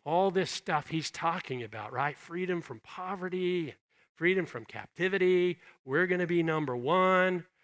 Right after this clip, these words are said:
It's for us. But then there's the group of people within the us of Israel, the religious folks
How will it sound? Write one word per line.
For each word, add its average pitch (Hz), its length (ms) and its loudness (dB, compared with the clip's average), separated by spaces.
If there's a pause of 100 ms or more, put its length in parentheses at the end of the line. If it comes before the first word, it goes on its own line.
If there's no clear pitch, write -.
(280)
It's 175 280 -8
for 135 280 -2
us. - 680 2 (760)
But 151 140 -12
then 277 140 -2
there's 294 240 -4
the 233 100 -4
group 208 260 -4
of 190 140 -12
people 202 280 -2
within 214 460 0
the 160 260 0
us 135 320 0
of 113 140 -4
Israel, 123 640 -4 (720)
the 127 140 -4
religious 123 560 -2
folks - 600 -14